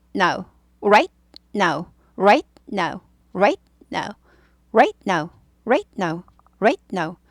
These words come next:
right now, right now. 이거 이렇게 이제 원래 한국말로 쓰면 안 되지만,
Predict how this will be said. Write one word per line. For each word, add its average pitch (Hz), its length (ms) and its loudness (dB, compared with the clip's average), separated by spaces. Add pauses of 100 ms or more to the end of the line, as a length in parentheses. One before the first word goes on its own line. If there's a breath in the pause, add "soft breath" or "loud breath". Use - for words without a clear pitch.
(240)
right 214 220 2 (100)
now, 165 280 -6 (300)
right 247 340 2
now. 175 180 -6 (520 soft breath)
이거 196 120 -2
이렇게 170 220 -4
이제 185 280 -2
원래 185 140 0
한국말로 240 360 -2
쓰면 240 220 -4
안 185 140 -4
되지만, 220 480 0